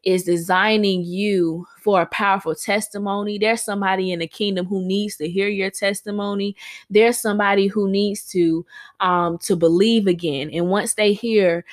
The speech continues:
the sound from your mouth and they hear what you are talking about and what you have been through, you're going to encourage them,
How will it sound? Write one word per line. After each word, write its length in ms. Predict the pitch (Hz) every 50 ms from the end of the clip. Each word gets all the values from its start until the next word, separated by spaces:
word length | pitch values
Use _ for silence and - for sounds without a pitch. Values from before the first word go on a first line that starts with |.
| - - _
the 100 | - -
sound 960 | - - - - - 226 220 226 220 214 196 180 165 160 156 151 139 151 190 - - _ _ _ _
from 220 | - 214 208 202
your 200 | 196 202 196 185
mouth 540 | 175 175 180 180 185 196 196 190 180 175 175 -
and 180 | 165 175 170 170
they 180 | 180 185 190
hear 420 | 196 220 220 208 208 190 180 175 - - - - _
what 380 | - 170 165 180 208 226 180 -
you 320 | 175 180 202 220 220 160
are 200 | 143 170 165 160
talking 540 | 156 - - - - 214 214 214 - 190 165
about 360 | 165 165 175 160 160 165 165
and 140 | 170 165 165
what 260 | 180 202 214 208 -
you 100 | 233 220
have 280 | 214 202 175 170 165 160
been 260 | 170 185 196 202 202
through, 320 | - 180 175 160 160 156 - - - - - _ -
you're 220 | 175 202 226 240
going 280 | 226 240 233 226 220 220
to 180 | - 226 202 180
encourage 640 | 170 165 - - - 226 220 220 214 202 202 196 175
them, 500 | 185 185 180 170 160 156 156 156 165